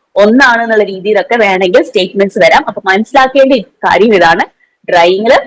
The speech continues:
ബോൺ ഡ്രൈ കണ്ടീഷനിലേക്കല്ല, ഡീഹൈഡ്രേഷൻ ആണ് ബോൺ ഡ്രൈ കണ്ടീഷനിൽ വരുന്നത്. പക്ഷെ ഡ്രൈയിങ്ങിന്റെ കേസ് ഒരു പ്രീഡിറ്റർമൈൻഡ് ലെവലിലേക്ക് നമ്മൾ മോയ്സ്ചർ കുറയ്ക്കുന്നുള്ളൂ.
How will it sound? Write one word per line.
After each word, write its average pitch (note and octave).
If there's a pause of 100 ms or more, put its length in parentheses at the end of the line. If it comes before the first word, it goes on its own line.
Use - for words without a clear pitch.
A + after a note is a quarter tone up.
(200)
ബോൺ G3
ഡ്രൈ B3
കണ്ടീഷനിലേക്കല്ല, G3+ (220)
ഡീഹൈഡ്രേഷൻ A#3
ആണ് F#3
ബോൺ F3
ഡ്രൈ E3
കണ്ടീഷനിൽ E3+ (400)
വരുന്നത്. F3 (140)
പക്ഷെ F#3+
ഡ്രൈയിങ്ങിന്റെ G3+
കേസ് F#3+
ഒരു G3 (160)
പ്രീഡിറ്റർമൈൻഡ് G#3
ലെവലിലേക്ക് E3
നമ്മൾ E3
മോയ്സ്ചർ E3
കുറയ്ക്കുന്നുള്ളൂ. D3+